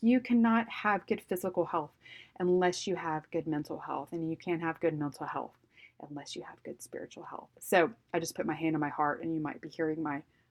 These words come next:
microphone do things. I'm gonna have to learn to rein in my movements over here.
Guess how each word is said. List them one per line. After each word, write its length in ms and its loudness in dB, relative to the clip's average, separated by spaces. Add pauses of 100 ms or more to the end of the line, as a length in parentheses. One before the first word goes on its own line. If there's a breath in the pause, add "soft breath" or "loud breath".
(140)
microphone 640 -4 (160)
do 100 -4 (120)
things. 340 -8 (760)
I'm 80 -6
gonna 120 -2
have 160 -4
to 100 -12
learn 200 0
to 120 -2
rein 340 -2
in 200 -2
my 200 -4 (140)
movements 680 -4
over 160 -6
here. 340 -8